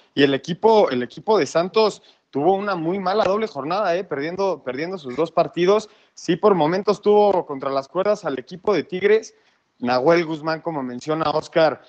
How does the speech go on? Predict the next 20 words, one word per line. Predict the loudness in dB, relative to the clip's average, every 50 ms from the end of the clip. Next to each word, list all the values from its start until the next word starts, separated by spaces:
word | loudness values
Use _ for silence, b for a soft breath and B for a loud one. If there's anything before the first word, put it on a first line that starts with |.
| b b b -4
re-, | -2 0 0 0
rescata | -2 -4 -6 -4 -2 -2 -2 0 0 0
la | 0 -2
chamba, | -2 -4 -4 -2 0 -2 -2 0
pero | 0 0 0
esos | 0 -2 -6 -4 -2
treinta | 0 0 2 2 0 0
minutos | 0 -2 -4 -4 -2 -4 -4
que | -4 -6 -2
juega | 2 2 4 4
muy | 2 0 -2
bien | -2 -2 -4 -4
Tigres | -4 -2 -2 -2 -2 0
también | -2 -2 -2 -2 -4 -4
demuestran | -4 -4 -4 -4 -4 -6 -4 -4
las | -4 -4 -4
carencias | -4 -4 -4 -4 -6 -6 -4 -4 -4 -4
de | -6
Santos | -6 -4 -4 -4 -4 -6 -8
defensivamente. | -8 -12 -16 -18 -18 -12 -6 -4 -4 -4 -6 -8 -16 -16 -16 -16 -16